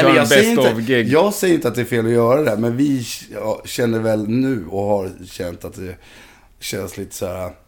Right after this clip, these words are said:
Speaker 2: Det känns segt att bara åka runt och köra
Speaker 1: Ja.
Speaker 2: samma, liksom.
Speaker 1: Men hur kom det sig att ni gjorde den här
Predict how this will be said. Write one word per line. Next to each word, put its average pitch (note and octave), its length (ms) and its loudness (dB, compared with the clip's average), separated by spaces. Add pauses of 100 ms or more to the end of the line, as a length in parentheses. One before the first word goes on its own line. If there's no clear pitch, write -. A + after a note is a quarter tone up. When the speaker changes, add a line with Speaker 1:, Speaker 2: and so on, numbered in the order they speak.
(3000)
Speaker 2:
Det A#2 80 -10
känns C3 260 -4
segt B2+ 320 0
att G#2+ 60 -6
bara G#2 120 0
åka G2+ 160 -6
runt G2+ 220 -4
och F#2 80 -16
köra G2 120 -4
Speaker 1:
Ja. G#2+ 100 -4
Speaker 2:
samma, F2+ 320 -6
liksom. - 340 -16
Speaker 1:
Men D3 140 0
hur D#3+ 60 4
kom D#3 220 2
det C3+ 60 -2
sig C#3+ 100 0
att A#2+ 80 -6
ni C3+ 260 0
gjorde B2+ 300 0
den C#3 120 0
här F#2 420 -4